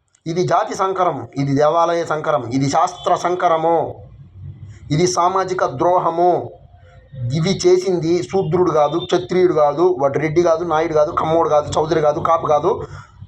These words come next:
అనగారిన ఒక ఇంకా ఉండారు కదా ఎస్సీ, ఎస్టీలు, వాళ్ళు వీళ్ళు ఎవడు కాదు, ఒక బ్రాహ్మణుడే. బ్రాహ్మణులే చేసింది ఇట్లాంటి కట్టుకథల్ని, ఇట్లాంటి కల్పితాలని.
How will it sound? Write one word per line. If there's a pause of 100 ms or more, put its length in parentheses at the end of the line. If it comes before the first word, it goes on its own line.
(320)
అనగారిన
ఒక
ఇంకా
ఉండారు
కదా (400)
ఎస్సీ,
ఎస్టీలు,
వాళ్ళు
వీళ్ళు
ఎవడు
కాదు, (460)
ఒక
బ్రాహ్మణుడే. (320)
బ్రాహ్మణులే
చేసింది (240)
ఇట్లాంటి
కట్టుకథల్ని,
ఇట్లాంటి
కల్పితాలని.